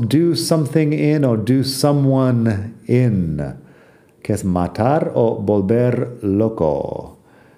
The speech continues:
Um, mi mujer utiliza "do my head in". Es algo que ella ha aprendido de sus compañeros británicos, supongo. "It's doing my head in".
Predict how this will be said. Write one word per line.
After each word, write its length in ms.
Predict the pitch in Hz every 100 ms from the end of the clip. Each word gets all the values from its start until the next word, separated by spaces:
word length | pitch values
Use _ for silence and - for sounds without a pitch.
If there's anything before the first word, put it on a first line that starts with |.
| _ _ _ _ _ -
Um, 520 | 107 107 110 104 113 - - - _ _ _ _ _ _ -
mi 160 | 120
mujer 540 | 123 127 - 165 180 -
utiliza 1600 | 131 - 113 107 117 - 120 104 101 95 92 92 90 85 85 -
"do 400 | 98 90 113 123
my 280 | 123 117 104
head 440 | 101 85 110 113 92
in". 380 | 87 80 73
Es 180 | 76 78
algo 300 | 110 110 110
que 360 | 110 98 101 101
ella 200 | 98 92
ha 420 | 87 90 92 95
aprendido 600 | 92 101 92 92 92 90
de 120 | 87
sus 240 | 80 87 -
compañeros 960 | - 87 90 82 87 90 87 - - - - - - - -
británicos, 800 | 104 101 92 104 113 110 95 117
supongo. 920 | 113 - - 110 120 101 120 127 - - - _
"It's 220 | - - -
doing 340 | 95 143 139 117
my 160 | 113
head 280 | 95 113 110
in". 300 | 92 80 71